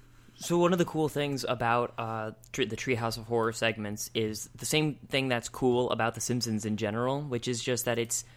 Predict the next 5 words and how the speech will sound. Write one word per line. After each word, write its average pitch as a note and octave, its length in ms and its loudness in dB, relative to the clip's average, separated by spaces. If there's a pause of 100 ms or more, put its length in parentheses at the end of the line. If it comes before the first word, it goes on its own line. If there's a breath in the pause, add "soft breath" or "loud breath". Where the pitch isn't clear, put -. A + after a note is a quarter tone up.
(400 soft breath)
instant C#3 640 2
pop - 320 -2
cultural A#2 680 2
awareness. A2+ 840 0 (420)
Like, A#2 220 0